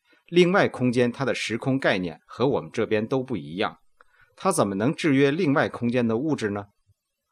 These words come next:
我明白了师父讲的不承认旧势力安排的一切，连旧势力的存在都不承认的法理。我想我们不在这个空间了，这个空间的一切都制约不了我，邪恶迫害我，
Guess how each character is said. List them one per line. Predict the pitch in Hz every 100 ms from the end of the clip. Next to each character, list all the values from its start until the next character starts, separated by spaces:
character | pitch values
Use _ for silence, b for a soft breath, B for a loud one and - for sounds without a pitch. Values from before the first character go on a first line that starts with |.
| _ _ -
我 | 95
明 | 90 90 101
白 | 123
了 | 92
师 | 80 -
父 | 151 127
讲 | - 78
的 | 87
不 | - 131
承 | - 101
认 | 131 104
旧 | 220 131
势 | - 107
力 | 101
安 | - 151
排 | 131 117
的 | 120
一 | 78 92
切， | - 139 - _ _ b b b
连 | - 123 185
旧 | 220 160
势 | 147
力 | 143
的 | 110
存 | - 101 117
在 | 170 95
都 | 117
不 | 107
承 | - - 98
认 | 127
的 | 85
法 | - 78 90
理。 | 120 - _ _ _ _ _ _ _ _ b -
我 | 110
想 | 131 95 85 -
我 | 101
们 | 104
不 | 90 117
在 | 143 107
这 | 123
个 | 90
空 | 78 - 131
间 | 131 139
了， | 135 - _ _ _ _
这 | 214
个 | 185
空 | - 185 185
间 | 190
的 | 127
一 | 92 143
切 | - 117
都 | - 123
制 | - 165
约 | 104 95
不 | 101
了 | 82
我， | 85 76 67 _ _ _
邪 | - - 101 113
恶 | 98 76
迫 | - 180 127
害 | 101 85
我， | 73 -